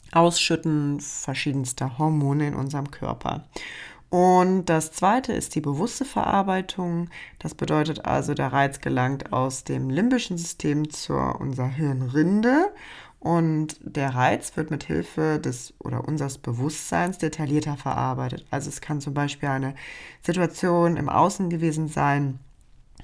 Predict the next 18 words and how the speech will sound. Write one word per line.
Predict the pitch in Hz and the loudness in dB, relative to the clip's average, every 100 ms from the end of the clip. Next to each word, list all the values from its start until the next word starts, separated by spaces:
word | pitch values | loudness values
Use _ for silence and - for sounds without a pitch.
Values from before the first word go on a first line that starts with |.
| - | -4
die | 180 | 0
wir | 156 143 | 2 2
mit | 135 | 0
früheren | - 151 147 131 | 0 0 0 -2
Gedächtnisinhalten | 127 143 147 - 139 - 139 131 127 - 123 | 0 0 -2 -4 -6 -4 -2 -2 -2 -2 -4
abgeglichen | - - - 269 269 269 269 | -2 -4 -2 -2 0 0 -2
oder | - - | -2 -4
verglichen | - 175 175 160 - 135 | 0 0 0 -2 -2 0
haben, | 135 151 302 381 - - - - - - - - | 2 2 0 -6 -14 -16 -18 -20 -20 -20 -20 -12
woraus | - 202 202 208 - | -4 2 4 2 2
eben | 170 185 185 | 2 2 -2
eine | - 160 156 165 147 143 147 - | 2 4 6 6 4 2 0 -2
Emotion | 156 135 135 - 156 170 | -2 -2 -2 0 2 2
entsteht | - 240 - - 262 302 311 - _ _ _ | 2 -2 -2 2 4 4 0 -8 _ _ _
und | - 196 220 - | 0 0 0 2
eine | 175 185 | 2 2
bewusste | 165 139 156 - - - | 0 0 0 0 -4 -4
Empfindung. | 123 123 - - - 60 - - | -4 -4 -4 -4 -4 -6 -6 -8